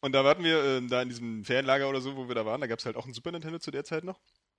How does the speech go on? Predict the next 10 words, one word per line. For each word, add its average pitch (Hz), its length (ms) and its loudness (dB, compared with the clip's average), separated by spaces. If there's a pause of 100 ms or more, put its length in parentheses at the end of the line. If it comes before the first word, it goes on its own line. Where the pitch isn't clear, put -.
(380)
Und 120 80 -8
da 120 100 0
war 113 100 0
Donkey 127 220 -4
Kong 131 160 -6
Country 147 240 -2
dann, 117 140 -2
äh, 117 320 -4
ähm, 104 920 -10
eingestellt 127 420 -6